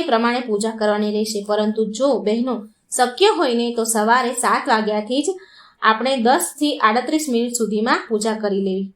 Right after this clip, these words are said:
એટલે કે સવારે વહેલા સાત થી દસ આડત્રીસ મિનિટ સુધીનો સમય છે પૂજા કરવાનો.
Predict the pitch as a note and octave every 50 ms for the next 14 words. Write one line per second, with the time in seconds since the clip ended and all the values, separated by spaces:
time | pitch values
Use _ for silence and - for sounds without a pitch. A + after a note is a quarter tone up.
0 | _ - G#3+ G#3+ A3 G#3 A3 A3 A3 A3 A3 G#3+ G#3+ G#3+ G#3 G3+ G3+ G3+ G3+ A#3+
1 | A3+ A3+ B3 D4 C#4+ - A#3+ A3 A3+ - - - - B3+ A#3 C4 D#4 D#4+ - -
2 | - - - - _ _ - G#3+ G#3 A#3+ C4+ D4+ D4+ - - B3 B3 B3 - G#3+
3 | A3 A3+ A#3 A#3 D4 C#4+ C#4 - B3 A3 A3 A3+ A#3 A#3 A3+ F#3+ A3 G#3+ B3+ D#4
4 | G4 - - A#3 A3 C4 D#4 D#4+ D#4+ C#4+ A#3+ A3 G#3+ G#3 A#3 A3+ G3+ G#3 G3+ G3
5 | G3 G3 G3 G3+ F#3+ F#3+